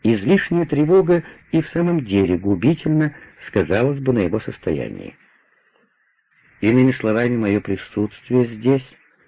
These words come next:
начала было Люси, но Брюн прервал ее. «Боже, сохрани!» В его возгласе прозвучал даже некоторый испуг. Он подумал, что эта женщина, которая сама находится в состоянии тяжелого стресса, под влиянием его слов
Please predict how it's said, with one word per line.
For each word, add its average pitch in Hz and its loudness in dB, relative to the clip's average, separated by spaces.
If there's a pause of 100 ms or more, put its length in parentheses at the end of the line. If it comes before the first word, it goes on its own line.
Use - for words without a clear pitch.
(120)
начала 98 0
было 95 0
Люси, 90 -4
но 104 0
Брюн 101 0
прервал 107 -2
ее. 71 -4
«Боже, 90 0
сохрани!» 139 -4 (640)
В 78 -8
его 98 2
возгласе 101 0
прозвучал 92 -2
даже 98 -2
некоторый 98 -2
испуг. - -8 (440)
Он 92 0
подумал, 98 2
что 98 0
эта 90 -2
женщина, 95 0
которая 98 0 (420)
сама 107 2
находится 95 0
в - -12
состоянии 98 0
тяжелого 95 2 (100)
стресса, 120 -2 (420)
под 101 2
влиянием 104 2
его 101 2 (120)
слов 127 2